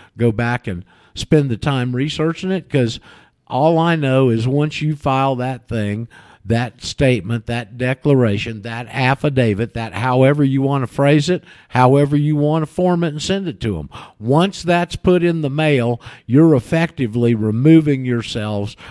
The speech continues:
from federal jurisdiction, with the exception of two lonely clauses in the statutes in Title twenty-six, eight seventy-one B and eight seventy-seven B,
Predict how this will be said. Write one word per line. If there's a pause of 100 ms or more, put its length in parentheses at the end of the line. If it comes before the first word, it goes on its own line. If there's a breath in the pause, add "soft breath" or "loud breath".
from
federal
jurisdiction, (480 loud breath)
with
the
exception
of (220)
two (240 loud breath)
lonely (1160 soft breath)
clauses
in
the
statutes
in
Title
twenty-six, (280 loud breath)
eight
seventy-one
B
and
eight
seventy-seven
B,